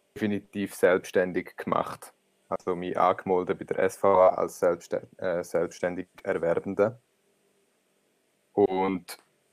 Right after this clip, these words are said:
kann jetzt sagen, zum guten Glück habe ich das dann gemacht.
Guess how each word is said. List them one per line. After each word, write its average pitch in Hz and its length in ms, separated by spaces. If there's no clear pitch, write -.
kann 98 200
jetzt 98 280
sagen, 87 180
zum 95 180
guten 98 400
Glück 104 400
habe 95 180
ich 92 80
das 90 360
dann 92 240
gemacht. - 600